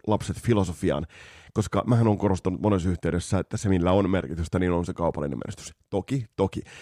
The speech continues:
Van Halenhän on myynyt maailmanlaajuisesti kaikkinensa seitsemänkymmentävi-, yli seitsemänkymmentäviisi miljoonaa albumia, eli ei oikeastaan niinku suuria todista-, todistettavia asioita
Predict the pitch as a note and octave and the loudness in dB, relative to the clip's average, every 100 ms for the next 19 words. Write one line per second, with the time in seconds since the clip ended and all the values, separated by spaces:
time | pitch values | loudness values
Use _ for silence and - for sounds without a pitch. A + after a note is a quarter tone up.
0 | - - _ _ - C3+ E3+ D3+ A#2 A#2 | -20 -20 _ _ 0 2 4 4 4 2
1 | - C3 A#2+ G#2+ F2 - - A2 G2+ F#2+ | 4 4 6 6 4 -2 -2 2 4 2
2 | D#2+ E2 - - F#2 - E2+ E2+ E2+ G#2 | 2 -2 -4 -2 -2 -2 -6 -6 -6 -6
3 | - - F#2+ G2 A#2 G2+ F#2 - - F2 | -6 -2 0 2 0 0 -4 -6 -6 -6
4 | - - - E2+ C#2+ - _ - A#2+ A2+ | -4 -8 -6 -6 -6 -8 _ -2 2 4
5 | G#2 F2+ E2 - A2+ - G#2+ - A#2 - | 4 2 -2 -2 0 0 0 0 -2 0
6 | A2 A2 B2+ C#3+ B2 G2+ - - - - | 0 0 2 2 4 2 0 -12 -20 -20
7 | - _ _ _ _ D3+ E3 D#3 - G2 | -20 _ _ _ _ 2 4 2 -2 -4
8 | _ _ D#3+ D#3+ - G2 - F#2 F2+ E2+ | _ _ 2 2 2 -2 -2 -2 0 0
9 | - G2+ G2+ F2+ D#2+ E2+ | 0 0 4 2 2 -2